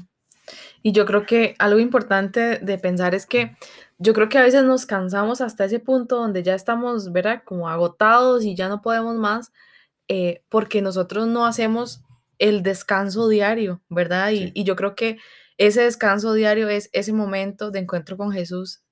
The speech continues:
Speaker 1: todos los días como parte de algo en nuestra vida.
Speaker 2: Ujú.
Speaker 1: Y, y como no tenemos ese espacio, como no hacemos eso, como no buscamos ese espacio tampoco en nuestra vida, eh, tenemos, ¿verdad? Constantemente ese cansancio. Entonces,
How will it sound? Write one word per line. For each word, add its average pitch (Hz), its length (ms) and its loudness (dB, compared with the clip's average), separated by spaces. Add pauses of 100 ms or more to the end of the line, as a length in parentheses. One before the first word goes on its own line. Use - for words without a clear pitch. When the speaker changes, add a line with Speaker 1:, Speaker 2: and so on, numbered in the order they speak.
Speaker 1:
todos 220 280 4
los 196 140 -2
días 202 280 -2
como 190 300 -6
parte 180 260 -2
de 202 120 0
algo 190 460 -6 (460)
en 180 280 0
nuestra 165 360 -2
vida. 226 380 0 (320)
Speaker 2:
Ujú. 135 100 -2
Speaker 1:
Y, 190 500 0 (120)
y 208 200 -2
como 208 220 4
no 202 100 6
tenemos 254 340 4
ese 262 140 2
espacio, 277 420 2
como 202 220 -2
no 196 100 -2
hacemos 240 480 -2
eso, 254 280 0
como 185 260 -6
no 185 120 -4
buscamos 240 680 2
ese 202 160 -8
espacio 240 360 -4
tampoco 233 540 -8
en 226 100 -4
nuestra 233 360 -6
vida, 220 260 -6 (760)
eh, 165 280 -10 (320)
tenemos, 196 760 0
¿verdad? 208 300 2
Constantemente 214 720 0
ese 226 140 -4
cansancio. 185 580 -4
Entonces, 185 540 -4